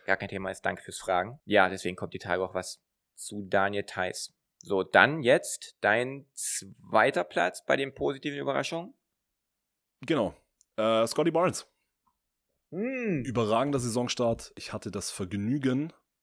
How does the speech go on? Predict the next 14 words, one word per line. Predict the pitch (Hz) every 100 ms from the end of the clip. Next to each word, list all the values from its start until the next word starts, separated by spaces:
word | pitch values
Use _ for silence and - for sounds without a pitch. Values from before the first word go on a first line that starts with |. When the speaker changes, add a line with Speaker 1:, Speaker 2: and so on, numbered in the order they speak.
| _ -
Speaker 2:
zusammen | - 95 104 107 98
mit | 101 -
Kollege | - 95 95
Jonathan | 95 101 107 107 101 101 95
von | _ - 95 95 92 -
Jeden | 95 95
Tag | 87
N | 78
B | 92 76
A, | 95 120 - _
äh, | 87 73
in | 92
dessen | 87 95 - 98 95 95 _ _ _ _ _ _ -
Playback-Live-Kommentar-F-, | - 98 120 110 110 104 - - 95 90 123 - - 101 92 92 87 85 80 _ - - -